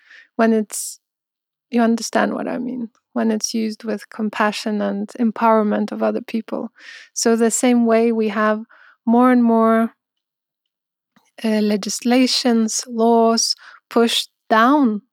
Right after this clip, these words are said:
it looks like from first glance, on, uh, companies, corporations as a burden to meet the strategy goals, to meet all sorts of different legislations which not necessarily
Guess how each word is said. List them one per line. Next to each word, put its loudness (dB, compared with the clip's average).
it -4
looks -2
like 0
from -6
first -2
glance, -2
on, 4
uh, 2
companies, 0
corporations 0
as 0
a -2
burden 2
to 0
meet 2
the -2
strategy 0
goals, 2
to -8
meet 0
all 0
sorts -4
of -4
different -2
legislations 0
which -2
not 2
necessarily 0